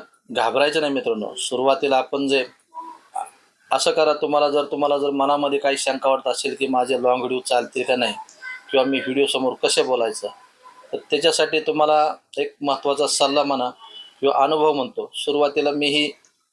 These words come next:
किंवा आजही कुठं कुठं माझे शब्द अडखळतात, पण शब्द अडखळतात याचा अर्थ असा नाही की तुम्हाला हजारपैकी दहा तरी लोक लाईक किंवा व्ह्यूज देतील.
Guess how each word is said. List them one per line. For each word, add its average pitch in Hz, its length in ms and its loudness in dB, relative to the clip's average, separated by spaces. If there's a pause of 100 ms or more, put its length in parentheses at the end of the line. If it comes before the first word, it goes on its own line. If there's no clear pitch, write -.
किंवा 143 240 6
आजही 160 240 2
कुठं 160 260 -2
कुठं 151 260 0
माझे 143 220 0
शब्द 143 240 -2
अडखळतात, 135 560 0 (680)
पण - 80 -4 (100)
शब्द 143 320 0
अडखळतात 160 540 4 (220)
याचा 143 280 2
अर्थ 151 160 0
असा 143 260 2
नाही 143 240 -2 (720)
की 143 180 -4
तुम्हाला 147 340 4 (600)
हजारपैकी 147 720 0 (580)
दहा 127 240 0 (100)
तरी 151 260 2
लोक 147 200 0 (840)
लाईक 147 360 2
किंवा 143 240 2
व्ह्यूज 139 760 -4
देतील. 135 340 -2